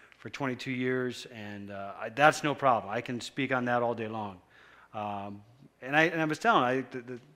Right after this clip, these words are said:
the, I think the easiest part is because when I go in the chemistry room, typically, I'm the smartest guy about chemistry in that room. You know, that, that's, so that's easy. So I'm, I'm the expert. But when I come here, and I know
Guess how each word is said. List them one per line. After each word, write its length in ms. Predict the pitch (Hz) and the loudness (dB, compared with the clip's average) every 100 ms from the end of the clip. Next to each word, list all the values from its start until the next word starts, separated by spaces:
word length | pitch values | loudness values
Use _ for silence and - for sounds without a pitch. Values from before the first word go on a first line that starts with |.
| _ | _
the, 180 | 131 120 | -8 -6
I 40 | |
think 140 | 131 156 | -6 -4
the 80 | 131 | -2
easiest 300 | 208 170 - | -2 -2 -2
part 160 | 120 | -2
is 140 | 123 123 | -2 -6
because 260 | 127 131 | -6 -4
when 80 | 127 | -2
I 60 | 131 | 0
go 120 | 208 | 0
in 60 | |
the 80 | 160 | 0
chemistry 400 | 123 165 160 - | 0 0 0 -2
room, 320 | 113 117 127 139 _ _ _ _ _ _ _ _ | -4 -4 -6 -8 _ _ _ _ _ _ _ _
typically, 560 | - 269 170 120 127 139 - _ - | 0 2 0 -2 -4 -6 -14 _ -2
I'm 280 | 135 202 160 | 2 4 2
the 100 | 135 | -2
smartest 540 | - 147 165 165 131 | 0 4 4 4 2
guy 240 | 143 143 | 6 6
about 280 | 143 131 127 | 6 2 0
chemistry 480 | - 151 139 - 123 | 0 -2 -2 -4 -4
in 120 | 139 | -2
that 180 | 143 139 | 0 0
room. 240 | 135 139 - - _ _ _ - - - - | -2 -6 -8 -18 _ _ _ -20 -20 -16 -6
You 60 | |
know, 180 | 117 113 | -2 0
that, 220 | 120 139 | 2 4
that's, 340 | 139 170 - - | 6 4 2 -4
so 120 | 143 | 4
that's 180 | 180 175 | 4 4
easy. 340 | 196 123 95 - | 2 0 -4 -4
So 160 | 127 | 2
I'm, 320 | 139 160 131 - | 4 4 0 -2
I'm 160 | 131 156 | 0 4
the 140 | 151 | 4
expert. 400 | 165 - 117 95 - | 4 2 -8 -10 -8
But 100 | 120 | 0
when 120 | 143 | 4
I 100 | 156 | 6
come 220 | 175 165 | 6 2
here, 460 | 185 226 123 131 - - - - - - | 2 4 4 2 -4 -18 -20 -20 -20 -4
and 140 | 135 | 2
I 80 | 135 | 4
know 540 | 139 175 202 127 98 | 4 6 6 4 2